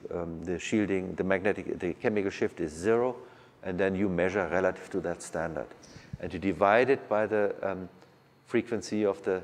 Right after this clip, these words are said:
standard, and this way you get a, uh, quantity that is independent of the field. So it doesn't matter whether you, um,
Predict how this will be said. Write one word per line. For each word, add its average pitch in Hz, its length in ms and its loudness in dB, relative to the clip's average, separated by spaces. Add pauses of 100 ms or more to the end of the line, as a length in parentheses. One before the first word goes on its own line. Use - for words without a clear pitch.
standard, 101 540 0
and 87 140 -6
this 107 240 -2
way 95 180 4
you 92 100 0
get 92 220 2
a, 90 180 0 (640)
uh, 90 200 0
quantity 104 600 2
that 95 160 2
is - 120 -4
independent 113 800 2 (720)
of 90 160 -2
the 101 80 -6
field. 85 360 2
So 82 220 -2
it 85 80 2
doesn't 98 320 0
matter 139 400 2 (480)
whether 98 260 0
you, 90 420 0
um, 90 220 -8